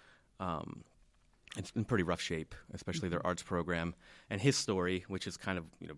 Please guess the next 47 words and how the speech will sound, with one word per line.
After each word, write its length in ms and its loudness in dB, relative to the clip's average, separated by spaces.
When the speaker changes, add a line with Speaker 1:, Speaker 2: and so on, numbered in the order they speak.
Speaker 1:
part 180 -2
of 140 -6
why 120 0
we 120 -4
did 140 -8
this 160 -8
hi-, 180 -6
thing 200 -4
in, 160 -4
in 120 0
the 60 2
beginning 400 6
is, 180 -2
you 100 -2
know, 60 2
he 160 0
was 340 -2
extremely 420 2
poor, 500 2
living 200 0
in 80 2
a 40 0
bad 260 2
part 160 4
of 60 2
town, 480 0
and 120 -6
his 220 -4
art 180 2
teachers 460 -4
had 320 0
just 160 -6
supplied 360 -6
him 100 -6
with 140 -8
sketchbooks. 640 -10
And 160 -6
that 120 0
was, 340 -8
that 100 -4
was 140 -8
it. 160 0
And 140 -4
they 120 -4
supported 480 -4
him, 260 0
and 220 -2